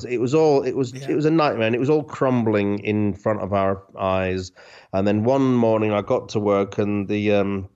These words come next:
Speaker 1: produ-, my producer, uh, at that time, Lucy Armitage, said to me, "Have you heard about Joan?" And I went, "Uh, go on, she's not coming, is she?" He went, "No, no, she's coming, but she's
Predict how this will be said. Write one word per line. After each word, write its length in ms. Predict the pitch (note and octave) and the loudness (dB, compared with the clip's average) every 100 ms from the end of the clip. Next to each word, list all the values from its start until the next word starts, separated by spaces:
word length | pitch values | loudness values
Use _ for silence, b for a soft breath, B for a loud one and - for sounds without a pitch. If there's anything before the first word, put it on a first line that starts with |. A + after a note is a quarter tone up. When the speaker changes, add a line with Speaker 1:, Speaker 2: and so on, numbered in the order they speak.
| _ - | _ -6
Speaker 1:
produ-, 260 | A2+ G#2+ | -4 0
my 120 | G2+ G2+ | 0 0
producer, 840 | - G#2 A2 G#2+ G2+ G#2 F#2+ G2+ | -2 -4 -2 -2 -2 -2 0 0
uh, 380 | G2+ F#2+ G2 G2+ | 0 2 2 0
at 80 | |
that 180 | G2+ G2+ | -4 -6
time, 340 | - G2+ G2 F#2+ | -2 0 0 2
Lucy 480 | G2+ F#2+ - G2 G#2 | 0 0 -2 0 2
Armitage, 640 | F#2+ F#2+ F#2+ - G2+ F#2+ | 0 0 -2 -4 -8 -6
said 220 | G2+ G2 | -6 -6
to 100 | G2 | -4
me, 220 | G2+ G2+ G2 B B B B | -2 -2 -2 B B B B
"Have 180 | G#2 G#2 | -2 0
you 100 | A2+ | 2
heard 300 | G#2+ A2+ A2 | 4 4 2
about 400 | G#2 G#2 G2+ - | 2 2 2 0
Joan?" 640 | G#2 A2 A2 F2+ F2+ G2+ G#2+ _ | 0 0 2 0 -2 -6 -12 _
And 160 | - G#2 | -4 0
I 40 | |
went, 180 | G2+ G2 | 0 0
"Uh, 460 | G#2 F#2+ F#2+ F2+ - - - - | 0 2 2 0 -4 -14 -20 -4
go 340 | G#2+ G2 F#2 | 0 2 2
on, 60 | F2+ | 0
she's 200 | - G2 | -2 -2
not 160 | G2 | -2
coming, 260 | - G2 F#2 | -2 0 0
is 120 | F#2 | -2
she?" 300 | - F#2 E2+ B B B B - | -2 -4 -4 B B B B -2
He 60 | |
went, 160 | G#2+ B2+ | 0 2
"No, 100 | C3 | 2
no, 140 | B2+ | 2
she's 220 | A2+ A2+ | 0 -8
coming, 480 | - B2+ B2 G2 F#2 | -8 -2 0 0 0
but 280 | F2+ F#2+ - | -2 -4 -4
she's 480 | - G#2 F#2+ - | -8 -8 -10 -16